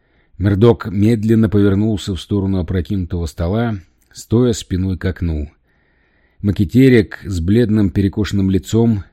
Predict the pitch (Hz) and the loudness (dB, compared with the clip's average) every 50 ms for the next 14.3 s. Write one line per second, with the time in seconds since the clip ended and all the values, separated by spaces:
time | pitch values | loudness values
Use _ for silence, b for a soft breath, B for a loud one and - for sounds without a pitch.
0 | _ _ _ - - 113 113 113 107 - - 101 92 87 92 92 90 90 95 92 | _ _ _ -4 0 2 2 2 2 0 -2 -4 -4 -2 -2 -2 -2 -2 -2 -4
1 | 82 - - 90 - - - 101 101 95 87 80 76 - - - - - _ _ | -4 -6 -8 -8 -8 -6 -8 -6 -4 -4 -4 -6 -6 -8 -14 -18 -18 -20 _ _
2 | _ _ _ - 95 90 95 104 110 117 113 107 - - 127 117 - - - 107 | _ _ _ -12 -6 -4 -2 0 2 2 2 2 0 0 -2 -2 -2 -2 -2 -2
3 | 98 101 113 101 - - - 92 - 113 117 113 101 98 - - - 98 95 101 | -2 -2 -2 -4 -8 -10 -10 -8 -4 -4 -4 -2 -4 -6 -8 -6 -6 -4 -2 -2
4 | 107 104 92 98 95 92 78 - - - B B B B B B 90 92 - - | -2 -2 -2 -2 -4 -4 -6 -8 -14 -20 B B B B B B -4 -4 -4 -4
5 | 98 90 - - 107 107 113 117 104 92 98 107 101 98 - 113 107 - - - | -6 -6 -6 -4 -2 -2 0 0 0 0 2 2 0 0 0 0 -2 -2 0 2
6 | 139 131 123 117 101 b b b b b b b b b b b 90 92 107 117 | 2 4 4 2 0 b b b b b b b b b b b -2 0 4 4
7 | 131 156 160 156 135 - - 117 120 123 127 123 113 101 - 107 113 139 143 - | 4 4 4 2 -2 -4 -4 -4 -4 -2 -2 -2 -2 -4 -2 0 2 4 4 2
8 | - 110 - - 107 101 104 113 113 110 - - - 120 107 - - 117 123 117 | 0 -4 -4 -4 -2 0 0 0 -2 -4 -6 -6 -6 -6 -6 -6 -4 -2 -2 -2
9 | 92 - - - 85 78 - - - - - - _ _ _ _ _ _ _ - | -2 -2 -6 -6 -4 -4 -4 -6 -14 -20 -20 -20 _ _ _ _ _ _ _ -6
10 | - 101 113 113 98 117 127 123 - - - b b b b b b - 98 - | 0 2 2 4 4 2 2 2 0 -6 -18 b b b b b b -8 -6 -2
11 | - 117 113 104 110 107 90 - - 139 139 131 127 127 127 120 107 117 113 104 | 0 2 2 2 2 0 -2 -2 0 0 2 2 2 0 0 0 0 -2 -2 0
12 | 98 117 95 - 107 101 104 110 113 110 98 - - 107 104 98 82 80 85 85 | -2 -2 -2 0 -2 0 0 0 -2 -2 -4 -4 -4 -2 -2 -2 -2 -4 -6 -6
13 | 82 104 107 104 101 95 - 104 95 95 95 110 107 90 - - - - - 110 | -4 -2 -2 -2 -2 -4 -4 -4 -4 -2 0 -2 -2 -4 -6 -12 -14 -8 -4 -4
14 | 101 101 101 90 80 80 | -2 -2 -2 -4 -6 -8